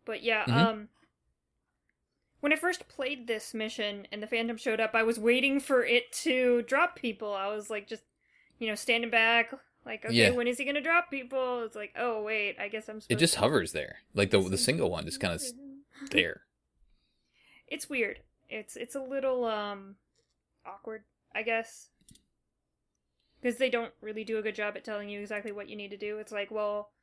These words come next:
Speaker 1: why, why would this phantom just immediately attack me? Shouldn't it have, like, reinforcements? And then maybe I kill it?
Speaker 2: Right. Yeah, exactly. I don't know.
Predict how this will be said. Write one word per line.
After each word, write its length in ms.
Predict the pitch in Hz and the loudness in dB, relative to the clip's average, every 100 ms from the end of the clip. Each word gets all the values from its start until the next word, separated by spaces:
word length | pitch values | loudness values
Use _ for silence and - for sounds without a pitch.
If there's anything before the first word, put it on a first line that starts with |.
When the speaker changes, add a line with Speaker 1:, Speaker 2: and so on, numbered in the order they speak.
| _ _ _ _ _ | _ _ _ _ _
Speaker 1:
why, 240 | 220 226 240 | -2 0 0
why 300 | 220 233 247 | 0 2 2
would 160 | 254 | 2
this 160 | 240 247 | -2 -4
phantom 340 | 247 240 233 | -2 -2 -2
just 220 | 220 214 | -6 -8
immediately 580 | 240 214 220 220 214 220 | -8 -6 -6 -6 -6 -6
attack 360 | 208 - 208 208 | -8 -8 -8 -8
me? 260 | 226 226 - _ | -8 -10 -14 _
Shouldn't 320 | - 247 240 | -14 -8 -6
it 120 | 214 | -8
have, 260 | - 214 214 - _ | -4 -4 -4 -8 _
like, 240 | 240 226 226 | -6 -6 -6
reinforcements? 1040 | 233 233 233 226 - 262 - 370 359 - - _ - | -8 -4 -4 -4 -6 -6 -4 -6 -6 -12 -20 _ -12
And 180 | 226 214 | -10 -8
then 160 | 262 | -10
maybe 300 | 320 330 339 | -12 -12 -6
I 100 | 339 | -6
kill 260 | 339 359 359 | -4 -4 -4
it? 200 | 392 - - - _ _ _ _ _ _ - | -6 -10 -16 -20 _ _ _ _ _ _ -2
Speaker 2:
Right. 240 | 104 80 - _ _ _ _ _ _ _ _ _ _ _ _ _ _ _ _ _ _ _ _ | 0 0 -8 _ _ _ _ _ _ _ _ _ _ _ _ _ _ _ _ _ _ _ _
Yeah, 380 | - 107 95 87 - | -10 -4 -4 -4 -10
exactly. 460 | 90 - 80 - | -12 -10 -10 -10
I 100 | - | -6
don't 100 | 95 82 | -6 -6
know. 160 | 73 | -10